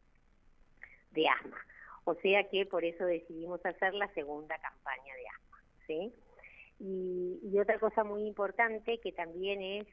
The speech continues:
promover, eh, esta campaña de detección de asma, porque hay pacientes que presentan síntomas de asma, y esto lo vimos en la campaña, en los resultados de la campaña del año pasado.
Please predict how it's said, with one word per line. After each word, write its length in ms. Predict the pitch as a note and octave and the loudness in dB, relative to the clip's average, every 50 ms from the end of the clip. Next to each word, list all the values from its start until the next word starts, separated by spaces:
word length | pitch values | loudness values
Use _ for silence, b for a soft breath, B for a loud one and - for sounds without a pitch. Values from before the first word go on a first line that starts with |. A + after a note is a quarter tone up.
| b b b b b b _ _ | b b b b b b _ _
promover, 760 | - E3+ E3 D#3+ D#3+ E3 F3+ F#3 A3 A#3 A3+ A3 A3 A3 A3+ - - _ _ _ - _ - - - - | -4 -4 -4 -2 -2 -2 2 4 6 8 8 6 4 2 -6 -12 -18 _ _ _ -20 _ -20 -20 -8 -4
eh, 280 | F3+ F3 E3 D#3+ - - | -2 -2 -2 -2 -4 -6
esta 600 | F#3+ F3+ F3 F3 - - F3 E3 D3+ C3+ B2 A#2+ - | -6 -8 -8 -8 -6 -2 -2 0 0 0 -2 -4 -6
campaña 480 | D3 D3 D3 E3 E3+ F3 F3 E3 D3 | -8 -8 -4 -4 -4 -4 -4 -6 -8
de 80 | C#3 C3+ | -8 -8
detección 540 | C3+ C3 C3+ - D3 - - - F#3 F#3 F#3 | -10 -10 -10 -14 -14 -14 -12 -10 -10 -8 -6
de 120 | F#3 G#3 G#3+ | -4 -2 0
asma, 360 | G#3 F#3+ D#3+ F3 F#3 F#3+ F#3+ | 0 -2 -4 -6 -10 -10 -8
porque 240 | - G3 F#3 - A3 | -8 -10 -6 -4 -4
hay 60 | A#3 | -4
pacientes 440 | A#3 A3+ - _ - G#3+ G#3 - G#3 _ | -4 -6 -8 _ -10 -10 -8 -10 -12 _
que 120 | - F3 | -12 -16
presentan 800 | - - D#3+ D3 D3 - - - C4 C#4+ C#4+ - G#3 E3+ D#3+ D#3+ _ | -8 -8 -8 -8 -8 -10 -2 0 0 0 0 0 0 -2 -2 -4 _
síntomas 460 | - D#3+ D#3+ _ D#3+ D3+ D#3 D3 - D3 | -8 -8 -8 _ -10 -10 -8 -10 -12 -10
de 120 | C#3+ C#3 | -6 -4
asma, 460 | C3+ C3 B2+ - - D#3+ F#3 G#3+ B3 B3+ - | -4 -4 -4 -6 -8 -4 -2 -2 -2 -2 -2
y 100 | E3+ D3+ | -2 -2
esto 200 | D3 - - E3 | -2 0 -2 -2
lo 160 | C#3+ C3+ C3 | 0 0 -2
vimos 260 | D3 D#3 E3+ E3+ D#3+ - - | -2 -4 -6 -8 -12 -10 -10
en 100 | C#3+ C3 | -12 -12
la 80 | C3 C3 | -10 -8
campaña, 540 | - B2+ C3 - - D3+ D3+ D#3 D3+ D3 D3+ | -8 -10 -8 -4 -6 -4 -4 -6 -12 -14 -16
en 160 | _ C#3 C3+ | _ -18 -20
los 100 | C3+ - | -18 -14
resultados 540 | - B2 - _ B2 _ - D#3 D#3 D#3 C#3+ | -14 -14 -14 _ -10 _ 0 0 2 0 -4
de 80 | C#3 A#2+ | -10 -12
la 100 | A#2+ - | -12 -10
campaña 440 | - A#2+ C3+ - D3 D3 D#3 D3+ | -10 -10 -6 -4 -6 -6 -4 -8
del 120 | C#3+ C3 C3+ | -12 -12 -14
año 180 | C#3+ D3+ D#3+ D#3+ | -16 -16 -10 -8
pasado. 460 | F3 D#3+ - - E3 C#3 C3+ D3 D3+ | -8 -8 -2 0 2 2 2 -2 -6